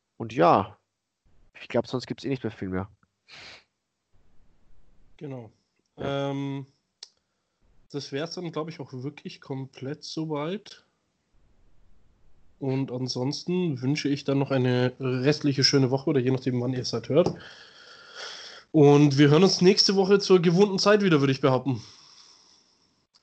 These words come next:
Speaker 1: Ja, schauen wir mal, weil gewohnte Zeit ist ja bei uns mittlerweile ein bisschen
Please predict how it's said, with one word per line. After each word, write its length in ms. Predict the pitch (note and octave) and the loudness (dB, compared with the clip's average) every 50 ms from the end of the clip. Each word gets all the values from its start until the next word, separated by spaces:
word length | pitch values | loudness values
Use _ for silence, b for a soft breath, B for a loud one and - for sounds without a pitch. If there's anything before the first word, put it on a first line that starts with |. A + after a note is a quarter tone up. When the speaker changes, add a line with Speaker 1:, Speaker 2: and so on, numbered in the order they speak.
| _ _ _ _ _ _ _ - - _ _ _ _ _ _ _ _ - | _ _ _ _ _ _ _ -20 -20 _ _ _ _ _ _ _ _ -10
Speaker 1:
Ja, 480 | B2+ A#2+ A#2 A#2+ A#2 A#2 A#2+ A#2+ A#2+ B2 | -2 2 6 6 8 8 8 6 4 2
schauen 320 | B2 - B2+ A#2+ A#2+ A#2+ A#2 | 0 0 2 4 4 4 4
wir 40 | |
mal, 200 | A2+ G#2+ G#2+ G#2+ | 2 2 0 0
weil 200 | B2 A#2+ A#2 A2+ - - | 0 0 2 0 0 -4
gewohnte 380 | C3+ A#2 B2 B2 A#2+ C3 A#2+ | -2 0 0 0 2 0 -2
Zeit 320 | - - B2 A#2+ A#2+ A#2+ B2+ | 2 4 4 4 4 2 -2
ist 100 | A#2 - | -4 -4
ja 80 | B2 | -4
bei 120 | A#2 A#2+ A#2 | -2 -2 -4
uns 200 | A#2+ A#2 - - | -4 -6 -8 -10
mittlerweile 460 | B2 - - A#2+ A2+ A#2 A2+ A2+ A2+ | -8 -4 -2 0 2 2 2 2 0
ein 80 | A2 | -2
bisschen 800 | - - A#2 - - B2 A#2 A2+ A2+ A2 A2 G#2+ A2 A2 A2+ A2 | -4 -6 -8 -4 0 2 2 4 4 2 2 0 -2 -4 -6 -8